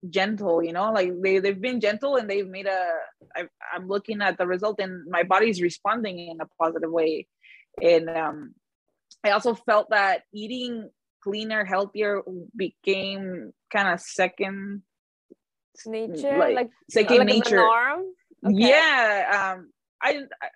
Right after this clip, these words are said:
Speaker 1: I, um, I wanna clarify, like, <laughs>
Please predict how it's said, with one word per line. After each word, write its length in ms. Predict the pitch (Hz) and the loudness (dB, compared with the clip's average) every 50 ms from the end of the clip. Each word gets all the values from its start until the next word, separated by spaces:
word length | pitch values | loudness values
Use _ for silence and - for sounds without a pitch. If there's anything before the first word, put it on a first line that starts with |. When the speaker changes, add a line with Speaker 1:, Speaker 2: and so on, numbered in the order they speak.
| - | -6
Speaker 1:
I, 40 | - 214 | -4 -4
um, 300 | 208 202 196 190 180 165 _ - - _ _ _ _ _ _ _ _ _ _ _ _ _ _ _ _ _ _ - | -4 -4 -6 -10 -16 -20 _ -20 -20 _ _ _ _ _ _ _ _ _ _ _ _ _ _ _ _ _ _ -8
I 80 | - 202 | -6 -4
wanna 180 | 226 240 240 214 | -2 -2 -4 -4
clarify, 340 | - 233 226 226 226 226 | -2 -4 -2 0 0 0
like, 220 | 214 208 202 202 214 | 0 0 0 0 0
<laughs> 340 | 330 294 392 302 254 - | 2 4 2 2 2 -2